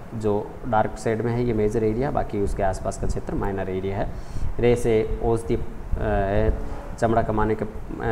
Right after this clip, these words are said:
पदार्थ है, रेजिन या तारपिन है, ये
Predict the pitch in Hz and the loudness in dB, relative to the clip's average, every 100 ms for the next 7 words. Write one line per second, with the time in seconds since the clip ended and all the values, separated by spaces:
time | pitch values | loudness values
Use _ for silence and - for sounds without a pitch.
0 | 107 101 101 101 - 104 107 113 110 107 | 2 2 2 0 2 4 4 4 -2 -2
1 | - - 110 107 113 107 104 - 104 107 | -2 2 2 4 2 2 2 4 4 2
2 | 123 101 107 - - - - 110 156 190 | 0 0 -2 -6 -10 -12 -2 4 4 2